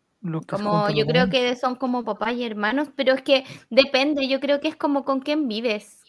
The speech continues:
Speaker 2: como lo
Speaker 1: ¿Con
Speaker 2: que
Speaker 1: quién vives?
Speaker 2: consideráis como familia, porque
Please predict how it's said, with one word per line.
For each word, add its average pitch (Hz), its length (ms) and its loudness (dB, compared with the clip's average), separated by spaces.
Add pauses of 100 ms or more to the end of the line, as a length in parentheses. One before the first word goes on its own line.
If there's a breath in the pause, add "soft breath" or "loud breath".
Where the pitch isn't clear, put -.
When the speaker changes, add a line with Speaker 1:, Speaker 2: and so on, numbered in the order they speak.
(100)
Speaker 2:
como 220 520 -6
lo 220 120 -6
Speaker 1:
¿Con 220 60 -4
Speaker 2:
que 220 60 -2
Speaker 1:
quién 160 140 0
vives? 131 120 -2
Speaker 2:
consideráis 233 320 -2
como 240 260 -4
familia, 247 560 -2 (480 soft breath)
porque 226 500 -2